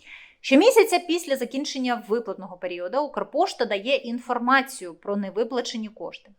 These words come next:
Формуються додаткові відомості про виплати цих коштів в наступному місяці. Якщо і за додатковими відомостями людина не отримала грошей,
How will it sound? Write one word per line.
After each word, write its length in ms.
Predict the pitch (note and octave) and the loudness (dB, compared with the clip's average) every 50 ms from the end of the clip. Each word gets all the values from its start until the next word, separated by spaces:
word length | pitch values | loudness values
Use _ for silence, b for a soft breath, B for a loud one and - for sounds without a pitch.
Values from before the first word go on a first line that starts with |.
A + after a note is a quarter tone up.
| _ _ B B B B B B B B _ | _ _ B B B B B B B B _
Формуються 540 | _ G#3+ G3+ G#3+ B3+ F4 G#4 G4 - - D4+ | _ 0 4 4 4 4 4 2 0 0 2
додаткові 560 | A#3+ A#3 G#3+ A3 A3 - - C#4+ E4+ E4+ C4+ | 2 2 0 0 -4 -2 0 2 2 2 2
відомості 580 | A3+ B3+ C4 A#3+ C4 B3+ B3+ B3+ - - A#3+ A3+ | 0 -2 -2 -2 -2 -2 -2 -4 -6 -12 -14 -16
про 640 | - _ G#3+ G#3 A3 C4 C#4+ D#4 E4 E4+ E4 E4 B B B B B _ | -12 _ -2 0 2 4 6 8 6 6 6 2 B B B B B _
виплати 480 | G3+ F#3+ G#3+ C#4+ D#4 E4 F4 E4+ C4+ A3+ | 2 4 6 6 6 4 0 -2 -4 -8
цих 260 | - - A3 - - | -10 -10 -12 -10 -10
коштів 420 | - F#3+ F#3 F3+ - - C#4 C#4+ - | -8 -8 -6 -8 -8 -12 -12 -10 -6
в 40 | - | -4
наступному 540 | G3+ F#3+ - - - C4+ C#4 D#4 C#4+ B3+ B3 | -4 -4 -4 -4 -6 -4 -2 0 0 2 2
місяці. 480 | A3+ G#3 F3+ - - - - - - _ _ _ _ _ _ _ | 0 -2 -6 -8 -14 -18 -20 -20 -20 _ _ _ _ _ _ _
Якщо 440 | G#3 - G#3 - - - - F4 D#4 | -2 0 0 0 0 2 4 4 4
і 200 | - - C4 C#4 | 4 2 -4 -4
за 180 | A#3+ A3+ B3 | 0 0 0
додатковими 880 | A#3+ G#3 A#3+ A#3+ G#3+ A#3+ A#3+ - - B3+ B3 A3 G3+ F#3 E3 E3 D#3+ D#3+ | 0 0 0 2 2 0 0 0 4 4 4 4 4 -2 -10 -14 -14 -10
відомостями 580 | G3+ G#3+ G3+ G3 - A#3+ C4 - - - F3+ F#3 F#3 | -8 -8 -8 -8 -10 -12 -16 -18 -20 -20 -20 -8 -6
людина 300 | G3+ G#3 B3+ C#4+ C#4+ C#4 | -2 0 2 4 4 2
не 160 | A#3 A#3+ C#4 | 4 4 2
отримала 440 | D4 D4 D4 C#4 C#4 C#4 C4 A#3 A#3 | 2 2 2 0 2 2 2 2 2
грошей, 500 | G#3+ G#3+ F3 E3 D#3+ - - - - | 0 -4 -8 -12 -12 -14 -18 -18 -20